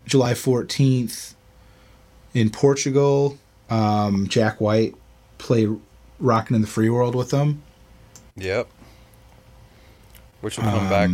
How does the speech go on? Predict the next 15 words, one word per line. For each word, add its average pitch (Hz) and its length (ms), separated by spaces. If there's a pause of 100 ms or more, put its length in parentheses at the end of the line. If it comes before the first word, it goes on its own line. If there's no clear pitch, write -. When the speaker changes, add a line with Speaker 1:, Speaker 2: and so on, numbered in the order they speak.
Speaker 2:
to 90 60
Speaker 1:
Um, 90 60
Speaker 2:
another 107 260
set 101 300
list 104 400
later, 104 420 (1500)
as 87 120
far 104 140
as 92 80
Speaker 1:
Yeah. 107 180
Speaker 2:
Jack 98 140
White 95 220
goes. 104 580
Speaker 1:
Yeah. 113 340 (580)
Yeah. 95 300